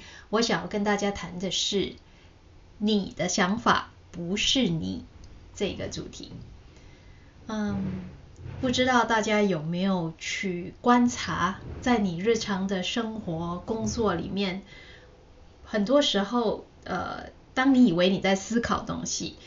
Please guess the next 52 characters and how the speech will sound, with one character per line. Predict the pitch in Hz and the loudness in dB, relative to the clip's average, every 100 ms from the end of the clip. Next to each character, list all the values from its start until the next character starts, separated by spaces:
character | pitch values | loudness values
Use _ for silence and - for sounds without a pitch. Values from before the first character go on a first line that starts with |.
| - - | -20 -10
比 | 180 | -6
如 | |
说 | 208 196 | 0 0
你 | 180 | 2
在 | 196 | -2
工 | 196 202 196 | 2 2 2
作 | 202 180 | 2 -2
着， | 175 | -2
在 | 202 196 | 0 0
想 | 233 - | 0 -2
一 | |
个 | 170 | -2
案 | 202 202 185 | 0 2 0
子， | 170 - - - - - | -2 -10 -12 -16 -10 0
或 | 214 | 2
者 | 175 | 2
是 | 180 202 190 | -2 -2 -2
等 | - 170 | -2 -4
一 | 185 | -2
下 | 220 202 | 2 4
要 | 208 | 4
见 | 202 220 175 | 2 0 0
一 | |
个 | 208 | -2
客 | 208 - 240 | -4 0 2
人， | 185 160 165 - | 2 0 -6 -4
正 | 247 | 0
在 | 233 214 | 2 2
想 | 190 175 175 | 2 -4 -6
着 | 202 214 | -2 0
怎 | 196 175 | 0 -4
么 | 202 | -4
样 | 196 | -2
approach | 185 - 190 175 - - | -4 4 4 4 2 -4
他， | - 202 202 - - - - - - | 0 0 0 -4 -20 -20 -20 -16 -4
或 | 190 | -2
者 | 180 | -2
是 | 160 - 196 185 | -6 -4 -2 -2
你 | 180 175 175 | -4 -8 0
待 | 220 196 | 2 4
会 | 180 | 2
要 | 185 | 0
跟 | 190 202 | 0 -2
孩 | - 185 185 | -2 0 0
子， | 202 196 175 - | -2 -6 -8 -6
呃， | 175 180 | -6 -4
来， | 180 190 196 | -4 -4 -2
来 | 202 190 | 0 2
一 | 202 | 2
段 | 220 208 | 2 2
对 | 214 254 | 4 4
话， | 233 269 208 160 | 4 2 2 0